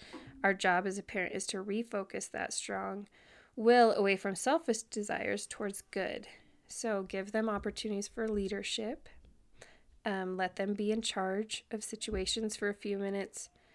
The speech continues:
Let a young ch-, young child babysit a sibling while you cook dinner. Um, help them immerse themselves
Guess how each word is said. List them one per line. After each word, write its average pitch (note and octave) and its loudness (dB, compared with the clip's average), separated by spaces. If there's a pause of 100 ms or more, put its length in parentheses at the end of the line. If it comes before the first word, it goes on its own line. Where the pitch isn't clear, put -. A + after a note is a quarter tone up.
(320)
Let G3 2
a G3 2
young F#3+ 2
ch-, - -8 (120)
young G#3 4
child F#3 -2
babysit G3+ 0
a - -6
sibling G3 -2
while G3+ 0
you G3 -2
cook G3+ -8 (100)
dinner. A3 2 (1160)
Um, F#3+ -2 (800)
help - -8
them G3 -4
immerse F#3+ -4
themselves F#3+ -6